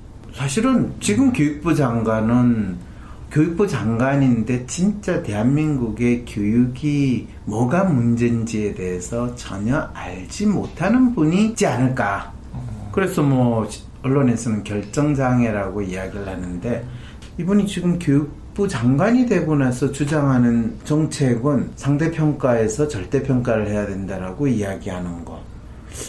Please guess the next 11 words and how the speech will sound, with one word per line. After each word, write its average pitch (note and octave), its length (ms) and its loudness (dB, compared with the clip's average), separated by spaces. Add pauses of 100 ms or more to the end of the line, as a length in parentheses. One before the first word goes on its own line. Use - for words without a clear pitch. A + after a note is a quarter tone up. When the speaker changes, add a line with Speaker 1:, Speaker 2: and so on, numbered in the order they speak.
(100)
Speaker 1:
그다음에 F#3+ 400 2
정시가 G#3+ 840 2
확대돼야 E3 640 2
되는 A2 300 2
거, G#2+ 80 -2
이런 G3 480 0
것들이 F3+ 560 -2 (260)
무슨 D3 340 2
불평등을 E3+ 1200 2
해소하는 C#3 680 2
해소책으로 E3 1000 -2